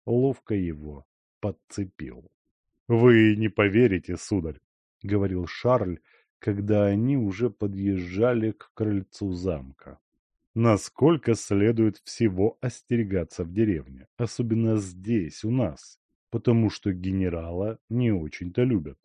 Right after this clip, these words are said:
"Почему же?" "А право не знаю", отвечал Шарль, принимая глуповатый вид,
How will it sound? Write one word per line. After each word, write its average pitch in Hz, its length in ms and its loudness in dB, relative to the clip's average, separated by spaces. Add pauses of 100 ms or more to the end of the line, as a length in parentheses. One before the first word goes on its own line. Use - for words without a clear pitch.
(600)
"Почему 139 420 2
же?" 76 180 -8 (540)
"А 135 100 4
право 139 380 4
не 131 280 4
знаю", 78 580 -4 (540)
отвечал 90 600 -6
Шарль, 135 480 -2 (440)
принимая 127 680 0
глуповатый 104 1040 -2
вид, 104 520 -8